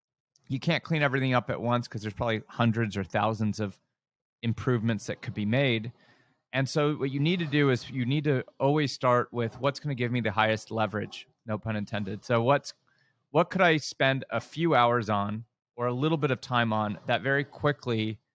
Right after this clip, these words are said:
is going to generate a return on time? So just like you invest in the stock market and you get a return on investment, I look at time like an investment. It's an asset to me, just like a,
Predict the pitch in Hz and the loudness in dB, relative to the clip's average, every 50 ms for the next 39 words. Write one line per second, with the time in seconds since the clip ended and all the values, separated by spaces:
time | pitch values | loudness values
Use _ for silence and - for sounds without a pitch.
0 | _ _ _ _ _ _ - 123 110 - 123 127 123 123 113 98 - 120 120 120 | _ _ _ _ _ _ -8 -8 -6 -2 -2 0 0 0 -2 -2 -2 -2 0 2
1 | 120 120 117 107 107 104 101 - - - 117 113 110 107 - - 104 104 101 107 | 2 2 2 2 0 -2 -4 -4 -4 -2 0 0 0 -2 -4 -6 -6 -4 -4 -4
2 | 104 - - _ - - 110 104 98 117 107 - _ _ _ _ _ _ _ _ | -6 -8 -12 _ -8 -6 -4 -4 -4 -6 -10 -12 _ _ _ _ _ _ _ _
3 | _ _ _ - - 156 135 156 202 - - 202 180 170 151 - - _ _ _ | _ _ _ -4 -2 0 0 0 -2 0 2 2 2 2 2 -2 -8 _ _ _
4 | _ _ _ _ _ _ - 127 135 135 135 131 - 139 131 120 104 117 127 131 | _ _ _ _ _ _ -8 -6 -4 -4 -4 -6 -6 -4 -4 -4 0 0 0 0
5 | 123 - - - - 123 120 117 113 110 - - 139 131 131 127 - 135 120 113 | -2 -4 -12 -12 -8 -6 -6 -6 -6 -8 -6 -4 -2 0 0 -2 0 0 0 0
6 | 110 - 117 110 113 107 113 107 107 107 101 - - 117 113 107 107 107 104 101 | 0 -2 -4 -4 -2 -2 -2 -2 -2 -4 -4 -4 -4 -2 -2 -2 -2 -4 -2 -2
7 | 113 120 - - 117 107 101 - - - 120 123 131 131 - 127 - - - 127 | -2 -2 -4 -4 -6 -6 -6 -6 -4 -2 0 0 0 0 -2 -4 -8 -6 -2 0
8 | 120 120 117 113 110 104 - - _ _ _ _ _ _ _ _ _ _ _ _ | 2 2 2 2 0 -4 -6 -12 _ _ _ _ _ _ _ _ _ _ _ _
9 | _ _ _ 110 110 107 - 101 101 101 92 98 104 - - - 101 - - 107 | _ _ _ -4 -4 -4 -4 -4 -6 -4 -4 -4 -6 -6 -8 -10 -10 -8 -10 -8
10 | - - 113 117 117 117 113 113 - 107 - - - _ _ _ _ _ _ _ | -6 -2 0 0 2 2 0 0 -2 -4 -4 -4 -8 _ _ _ _ _ _ _
11 | - 104 101 98 - 117 - - 113 - - 107 98 104 | -10 -8 -8 -8 -8 -10 -12 -14 -12 -10 -8 -8 -6 -8